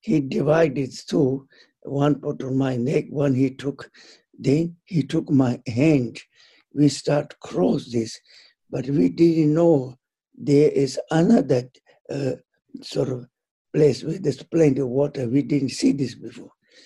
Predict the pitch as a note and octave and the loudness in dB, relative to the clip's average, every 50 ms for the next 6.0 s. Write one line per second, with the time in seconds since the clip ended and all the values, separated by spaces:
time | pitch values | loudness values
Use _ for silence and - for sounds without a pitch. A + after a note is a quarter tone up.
0 | - - _ _ - - - - C#4 - - - - - D#3+ C3+ - _ _ _ | -20 -20 _ _ -20 -16 -6 0 0 2 2 0 -2 -2 -4 -4 -6 _ _ _
1 | - C#3+ D3 D3 D#3+ E3+ F3+ F#3+ F3 E3 G3 F#3 D#3 D3 D3 - - C#3+ C3 A#2 | 0 4 6 6 8 8 6 6 4 4 2 4 4 4 2 0 -4 -8 -10 -6
2 | A#2+ C#3 D#3 D#3 D#3+ D#3 D#3+ - C#3 C3+ B2 - - - - E3+ F3 F3 F3 D#3 | 0 2 4 4 4 4 2 0 -2 -2 -2 -6 -8 -6 -2 2 2 2 2 2
3 | D#3+ C#3 B2 G#2+ C3 C3+ C#3 C3 C#3 B2 B2+ B2 - - D3 C3 B2+ A#2+ - - | 0 -2 -4 -4 -4 -4 -2 -2 -4 -6 -6 -6 -4 -2 0 0 -2 -4 -8 -16
4 | - _ _ _ _ _ _ _ _ - _ _ _ - - G3+ A3 F3+ F3+ E3+ | -20 _ _ _ _ _ _ _ _ -20 _ _ _ -14 -6 0 2 2 2 2
5 | - - - - - E3 F3+ F#3 F3 D3 - - - B2 G#2 F#2+ - - - - | 0 -6 -16 -10 -6 -2 -2 -2 -2 -2 -6 -6 -6 -6 -6 -6 -8 -16 -18 -20